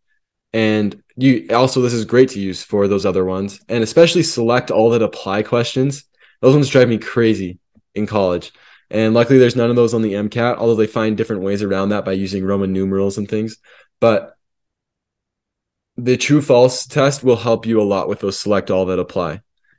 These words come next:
And the best way to do this is just to read through the question and say, "Okay, is this statement on its own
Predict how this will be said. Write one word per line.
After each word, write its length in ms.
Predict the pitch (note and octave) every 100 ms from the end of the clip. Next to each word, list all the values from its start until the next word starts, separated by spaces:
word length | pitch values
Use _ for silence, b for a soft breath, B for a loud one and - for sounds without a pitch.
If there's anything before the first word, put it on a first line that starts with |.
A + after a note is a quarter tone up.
| _
And 320 | G#2 A2+ A2
the 40 | G#2+
best 220 | B2 B2
way 120 | B2+
to 80 | B2+
do 120 | A#2
this 160 | B2+ C3
is 120 | G#2+
just 180 | A2 -
to 80 |
read 240 | F2+ G2+ G#2+
through 120 | B2
the 100 | C3
question 640 | C3 A#2 A2+ A#2+ A#2 A#2+ _ _ _ _
and 180 | - G2+
say, 320 | - G2+ G2 -
"Okay, 340 | G2 - F#2 -
is 280 | - A2+ G2+
this 440 | A2+ A#2+ - - _
statement 560 | - - A2+ A2 G#2 -
on 220 | G#2 G#2+
its 160 | G#2+ A#2
own 380 | G#2 G2 F#2+